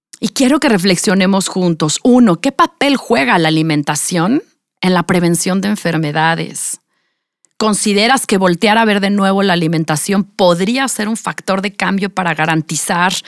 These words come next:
el desarrollo social y económico en sectores como la agricultura, la medicina y prioridades políticas? ¿Consideras que son la meditación, el ejercicio,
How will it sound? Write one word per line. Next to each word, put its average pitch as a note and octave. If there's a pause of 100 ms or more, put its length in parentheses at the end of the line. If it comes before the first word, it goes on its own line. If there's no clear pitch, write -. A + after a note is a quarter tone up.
(340)
el A3
desarrollo F3+
social F3
y E3+
económico E3 (360)
en E3
sectores F3+
como D#3+
la D3+
agricultura, F#3
la E3+
medicina E3
y F3
prioridades D#3
políticas? D3+ (1000)
¿Consideras G#3
que A3
son A3+
la A#3
meditación, G3+
el G#3+
ejercicio, A3